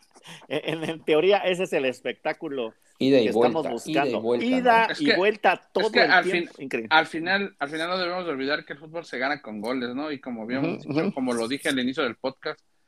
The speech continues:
Speaker 3: pues las defensivas han, han predominado, los esquemas defensivos han dominado a la ofensiva. En este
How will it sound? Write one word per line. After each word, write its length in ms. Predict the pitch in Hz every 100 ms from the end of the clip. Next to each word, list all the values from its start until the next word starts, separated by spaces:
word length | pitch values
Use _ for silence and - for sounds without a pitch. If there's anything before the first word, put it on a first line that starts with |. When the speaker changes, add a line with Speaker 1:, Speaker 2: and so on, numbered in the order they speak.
| _ _ _ -
Speaker 3:
pues 160 | 127
las 140 | 131 127
defensivas 640 | 123 131 123 156 156 -
han, 240 | 147 139
han 240 | - 135 139
predominado, 720 | - 135 110 107 107 127 139
los 180 | 127 -
esquemas 400 | 120 151 156 170
defensivos 600 | 139 120 101 135 139 120
han 140 | 135
dominado 500 | 135 123 107 110 131
a 60 | 131
la 140 | 110
ofensiva. 440 | 104 110 - 147 135
En 100 | 143
este 500 | 156 - 135 113